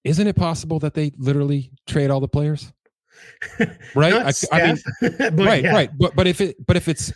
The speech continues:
Speaker 1: we wanna keep Steve Kerr and obviously we need to keep Steph Curry, isn't that enough? Right? Wh-, is it, wouldn't that be most people's preferred way to operate versus let's just bring in a new head coach?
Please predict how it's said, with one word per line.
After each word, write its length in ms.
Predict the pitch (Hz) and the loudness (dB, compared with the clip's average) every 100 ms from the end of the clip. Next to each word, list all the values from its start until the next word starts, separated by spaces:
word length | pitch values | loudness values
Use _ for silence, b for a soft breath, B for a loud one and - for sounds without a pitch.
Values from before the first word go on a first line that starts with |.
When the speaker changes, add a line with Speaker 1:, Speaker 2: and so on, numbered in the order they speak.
| - | -2
Speaker 1:
we 160 | 135 170 | 2 4
wanna 340 | 143 160 190 | 4 2 0
keep 240 | - 175 | -2 -4
Steve 300 | 131 - 165 | -2 -2 -2
Kerr 280 | - 160 151 | -2 -2 -2
and 240 | 127 127 120 | 0 -2 -2
obviously 440 | 123 127 127 139 | -2 -2 -2 0
we 120 | 127 | 0
need 180 | 120 113 | 0 0
to 60 | 113 | -2
keep 260 | - 110 | -2 -4
Steph 340 | - 123 110 - | -2 -4 -6 -4
Curry, 400 | 131 117 87 80 _ _ _ _ _ _ _ _ _ - | -2 0 -2 -4 _ _ _ _ _ _ _ _ _ -6
isn't 240 | 127 151 | -4 -2
that 160 | 147 139 | 0 0
enough? 440 | 131 143 170 - - _ _ | 2 2 -2 -6 -16 _ _
Right? 160 | 135 113 | -2 0
Wh-, 300 | 123 143 - | 2 2 4
is 160 | 180 | 2
it, 180 | 240 - | 2 0
wouldn't 320 | 139 202 202 | 0 2 0
that 240 | 143 160 165 | 0 0 2
be 100 | 175 | 2
most 380 | 147 139 160 - | 4 4 2 0
people's 320 | 165 143 156 | 2 2 2
preferred 560 | - 110 - 131 135 | 2 2 2 2 2
way 200 | 113 123 | 2 2
to 100 | 123 | 2
operate 480 | 110 117 127 147 151 - | 0 -2 0 0 0 0
versus 680 | 113 120 - 117 110 90 - _ _ _ _ _ _ | 0 2 2 0 0 -4 -10 _ _ _ _ _ _
let's 160 | 117 123 | -2 0
just 200 | 139 - | -2 2
bring 140 | 143 | 2
in 80 | 131 | 4
a 40 | 120 | 4
new 140 | 127 | 6
head 200 | 131 120 | 4 4
coach? 300 | 127 127 123 | 2 2 0